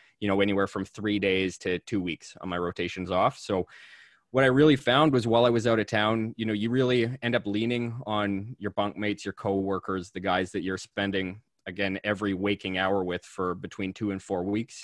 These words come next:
You have very spotty cell service. It's, well, no cell service, but it's usually satellite internet and satellite phones, and those are unreliable at the best of times. So a lot of the time you, you don't have much contact with the outer world, and you really start to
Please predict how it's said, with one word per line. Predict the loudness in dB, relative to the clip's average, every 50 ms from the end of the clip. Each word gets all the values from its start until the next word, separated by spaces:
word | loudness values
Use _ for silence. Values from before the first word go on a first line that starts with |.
| -16 -10
You | -6 -4 -2
have | 0 0 0 -2 -4 -6 -14 _ _ _ _ _ _ _
very | -6 -2 0 0 0 -2
spotty | -4 -4 0 2 2 2 2 0
cell | -4 -4 -4 -4 -4
service. | -4 -4 -6 -4 -4 -4 -6 -8 -8
It's, | -10 -10 -10 -10 -12 -12
well, | -8 -6 -6 -6 -6 -6
no | -4 -4 -4 -4
cell | -4 -4 -4 -4
service, | -4 -6 -6 -6 -6 -6 -8 -8
but | -10 -10
it's | -10 -8 -8 -6
usually | -6 -6 -4 -4 -4 -6
satellite | -6 -4 -2 0 0 0 0 -2 -2 -2 -2
internet | -4 -4 -6 -4 -4 -4 -4
and | -6 -8
satellite | -6 -4 -4 -4 -2 -2 -4 -6 -6
phones, | -8 -8 -6 -6 -4 -6 -4 -6
and | -6 -8 -8 -12 _ -20 -20 _ _ _ _ _ _ _ _ _ _ -8
those | -6 -2 0
are | 2 2
unreliable | 2 2 2 2 2 2 2 2 2 0 0 -2 -2
at | -4 -6
the | -6
best | -4 -4 -4 -4 -4 -6
of | -8 -6
times. | -4 -2 -2 -2 -4 -6 -10 -14 -10
So | -6 -4 -2
a | 0
lot | 2 4 4 4
of | 2
the | 2
time | 0 0 0 0 0
you, | 0 2 2 0 0 -2 -6 -10
you | -8 -4
don't | -2 0 0 2
have | 2 0 0 0
much | 0 -2 -2 -2 -2 -4
contact | -6 -4 -4 -4 -2 -2 -4 -4 -4
with | -8 -6
the | -2 -2
outer | -2 0 -2 -2
world, | -4 -2 -2 -2 -2 -4 -6 -8 -10
and | -8 -6 -4 -2
you | -2 -2
really | 0 0 2 2 0 0
start | -2 0 2 2 0 0 -2
to | -2 0 2 2 0